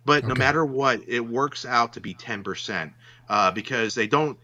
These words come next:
Speaker 1: they don't charge you an additional ten percent on the base. They, it's, the base is a set amount and then always ten percent above. So no matter what, and they give me a ten X of the base. So no matter what, as long as I hit that break point,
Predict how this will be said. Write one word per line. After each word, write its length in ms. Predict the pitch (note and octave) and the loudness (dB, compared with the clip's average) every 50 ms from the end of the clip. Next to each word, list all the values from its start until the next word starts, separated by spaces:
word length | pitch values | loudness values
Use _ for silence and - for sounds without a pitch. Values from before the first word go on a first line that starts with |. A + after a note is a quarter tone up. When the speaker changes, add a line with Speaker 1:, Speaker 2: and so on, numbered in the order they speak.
| _ G#2+ | _ -6
Speaker 1:
they 180 | A2 A#2 A#2 A2 | -2 0 0 0
don't 300 | C3 C3 B2+ A2+ G2 - | 0 -2 -2 -4 -8 -10
charge 360 | - - - A#2+ A#2 A2+ G2+ A2+ | -10 -4 0 0 0 0 -2 -4
you 80 | A2+ G2 | -8 -8
an 60 | F2+ | -8
additional 520 | E2+ - G#2+ A2 A2+ - - F#2 E2+ D#2 | -8 -6 -4 -4 -4 -4 -6 -8 -10 -10
ten 200 | - - F2 E2 | -10 -10 -10 -8
percent 380 | D#2 F2 E2+ D#2+ - F2 F2 D#2+ | -6 -8 -8 -8 -8 -10 -10 -10
on 260 | E2+ E2+ E2 E2+ E2 | -10 -8 -8 -8 -10
the 60 | D#2+ | -10
base. 440 | D#2+ D#2 D#2 D2+ D#2 D#2+ - - - - - - _ | -12 -10 -10 -10 -10 -10 -12 -14 -16 -20 -20 -12 _
They, 120 | - A#2 A#2 | -2 0 0
it's, 220 | G#2 G#2+ - - | 0 -2 -8 -12
the 200 | - B2+ C3+ C3 | -8 -4 -2 -2
base 320 | A2+ C#3 C#3 C#3+ C#3+ - C3+ | -2 0 -2 -2 -2 -2 -4
is 140 | A2 F#2+ - | -8 -8 -4
a 280 | E2 A2 G#2+ F#2+ F#2 - | -2 2 2 2 2 0
set 180 | - B2 B2+ | -4 -6 -4
amount 400 | D3 C#3+ B2+ A#2 A2 A2 A#2 - _ _ _ _ - - _ _ | -2 0 2 2 2 2 0 -4 _ _ _ _ -20 -20 _ _
and 100 | - A#2 | -2 0
then 140 | A2+ A2 G#2+ G#2+ - | 0 0 -2 -2 0
always 260 | B2 B2+ C3 B2+ - | 2 4 4 2 2
ten 200 | - C3 A2+ A2 | -4 -8 -8 -6
percent 240 | A2+ G2 B2 G2 F#2 | -8 -8 -8 -8 -8
above. 360 | E2+ E2+ F#2+ F2 D2+ - - - _ _ - - - - | -8 -6 -6 -6 -6 -8 -12 -20 _ _ -20 -20 -20 -8
So 140 | - - B2 | -2 -2 0
no 140 | A#2+ B2 | 0 0
matter 340 | B2 B2+ C3+ C3+ C#3 C#3+ C#3+ | 0 2 4 4 4 4 4
what, 360 | C3+ A#2 A2+ A#2+ A2+ A2+ A2+ B2 | 2 2 0 0 0 0 0 -2
and 80 | B2+ | -2
they 80 | B2+ B2 | -2 0
give 160 | A#2 D#3+ D#3+ | 0 0 -2
me 120 | D#3 D3 B2 | 0 0 0
a 60 | G#2 | -2
ten 280 | - - C3+ B2+ A#2 | -2 -4 -6 -4 -2
X 260 | A2+ G#2 F#2+ - - G2+ | -2 -2 -4 -4 -6 -12
of 80 | E2+ | -12
the 60 | E2+ | -8
base. 300 | D#2+ F#2+ F#2 E2+ D#2 - | -6 -4 -4 -4 -4 -6
So 100 | - G#2+ | -10 -8
no 120 | G2 G#2+ A2 | -6 -6 -2
matter 240 | A2+ A#2+ B2+ C3 B2 | 0 0 0 2 0
what, 180 | A#2 A#2 G2+ | 0 0 -2
as 120 | F2+ - - | -4 -4 -4
long 140 | A#2+ C#3 | -4 -4
as 80 | D3+ D3+ | -4 -4
I 80 | C#3 A#2+ | -6 -6
hit 100 | C#3+ - | -6 -4
that 160 | A#2+ G2 E2+ | -4 -6 -4
break 240 | - F2+ G#2 A2+ - | -4 -6 -6 -6 -10
point, 260 | B2+ B2 B2 C3 | -10 -8 -8 -8